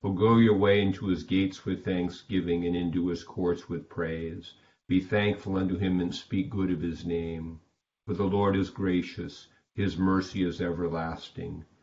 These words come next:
and his truth endureth from generation to generation. Glory be to the Father, and to the Son, and to the Holy Ghost, as it was in the beginning, is now, and ever shall be, world without end.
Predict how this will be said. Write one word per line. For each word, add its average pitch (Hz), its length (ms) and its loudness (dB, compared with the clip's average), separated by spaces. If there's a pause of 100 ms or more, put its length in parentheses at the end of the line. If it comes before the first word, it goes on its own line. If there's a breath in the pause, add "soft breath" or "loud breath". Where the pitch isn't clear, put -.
(220 soft breath)
and 92 180 0
his 95 220 0
truth 101 400 -2
endureth 92 560 0
from 87 240 -4
generation 87 760 -2
to 87 120 -6
generation. 78 920 -8 (560)
Glory 90 260 2
be 95 280 4
to - 100 -12
the 87 100 -6
Father, 85 520 0
and 78 160 -2
to 95 120 -4
the 82 120 -8
Son, 85 420 -6
and 78 160 -6
to - 80 -12
the 87 140 -6
Holy 80 280 -6
Ghost, 78 560 -10 (380)
as 87 260 -2
it 90 160 -2
was 92 360 0
in 90 60 -4
the 85 60 -2
beginning, 85 720 -2
is 87 240 -4
now, 82 300 -2
and 80 160 -2
ever 82 240 -2
shall 80 380 -6
be, 76 360 -6 (160)
world 85 440 0
without 78 420 -8
end. 71 400 -8